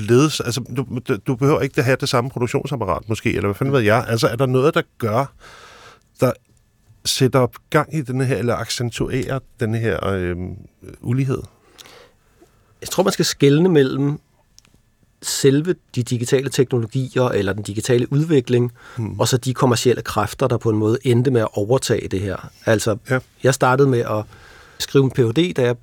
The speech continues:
Speaker 2: startede som forsker, handlede den om det her med, hvordan F N og andre globale aktører, internationale aktører, arbejdede på at gøre den digitale udvikling til noget, der kunne hjælpe menneskeheden med at løse sine problemer med fattigdom, sygdom,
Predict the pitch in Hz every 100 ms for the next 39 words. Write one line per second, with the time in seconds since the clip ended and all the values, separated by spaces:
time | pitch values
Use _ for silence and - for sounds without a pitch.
0 | - - 120 120 123 104 131 143 - 185
1 | 151 123 131 156 139 123 110 117 117 _
2 | - - _ 131 127 120 113 117 - 117
3 | 110 113 127 135 135 123 131 113 101 123
4 | 131 117 120 120 120 117 - 151 151 135
5 | 131 127 127 110 113 110 - 131 120 123
6 | - _ - 120 156 123 123 120 - 135
7 | - - 117 110 _ _ 120 101 104 104
8 | 107 185 170 139 147 135 135 131 117 110
9 | 131 139 120 123 104 113 123 123 113 113
10 | - 123 110 107 110 110 - 120 101 -
11 | 113 123 120 120 110 95 92 - - -
12 | - - - 110 123 117 107 - - 127
13 | 120 123 117 110